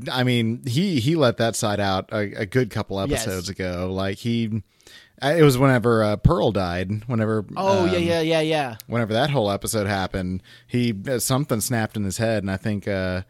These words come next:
Speaker 1: you know, this was just another, uh, reawakening of that, uh, of the animal
Speaker 2: Yeah,
Speaker 1: side.
Speaker 2: I didn't think about that. That's, yeah, no, you're right. So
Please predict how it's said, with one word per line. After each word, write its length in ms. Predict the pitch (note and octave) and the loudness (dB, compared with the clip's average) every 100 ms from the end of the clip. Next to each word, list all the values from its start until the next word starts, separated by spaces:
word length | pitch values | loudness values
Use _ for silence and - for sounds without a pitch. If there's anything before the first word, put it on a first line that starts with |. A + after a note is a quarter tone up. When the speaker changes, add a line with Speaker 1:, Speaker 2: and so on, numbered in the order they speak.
| _ _ _ _ _ | _ _ _ _ _
Speaker 1:
you 180 | G#2 G#2+ | -2 0
know, 180 | G2 | 0
this 240 | G2+ A#2+ - | 0 -2 -2
was 100 | A2 | -4
just 160 | G#2+ - | -4 -2
another, 420 | A2 G#2+ G#2 G2 C3 | -2 0 -2 -4 -4
uh, 120 | A2+ G2+ | -6 -4
reawakening 960 | A2 A#2+ G#2+ A2 A2+ A2+ G2 F#2+ G2 F#2+ - | -2 0 2 2 0 -2 -2 -2 -4 -6 -10
of 200 | G#2+ G2+ | -6 -4
that, 340 | G#2 G2 F#2+ G#2+ | -4 -4 -4 -4
uh, 340 | F#2+ F#2 F#2+ F#2+ _ _ _ _ - | -4 -2 -4 -8 _ _ _ _ -8
of 140 | A2+ | -4
the 80 | G#2+ | -2
animal 320 | A#2 A2+ A2 G2 | 0 0 -2 0
Speaker 2:
Yeah, 100 | E3+ D#3 | 0 2
Speaker 1:
side. 20 | |
Speaker 2:
I 80 | E3 | 0
didn't 140 | E3 | 0
think 120 | - | -2
about 200 | D#3 B2 | -2 -4
that. 160 | B2 A#2 | -8 -6
That's, 280 | B2+ - - C#3 C3+ | -8 -10 -16 -16 -4
yeah, 240 | D3+ C#3+ | -2 0
no, 120 | D3 | -2
you're 180 | C#3+ B2+ | -2 -4
right. 320 | A#2+ A2 A2 _ _ _ _ _ _ _ _ _ _ _ _ | -8 -10 -10 _ _ _ _ _ _ _ _ _ _ _ _
So 280 | - A3+ F#3 | 0 2 2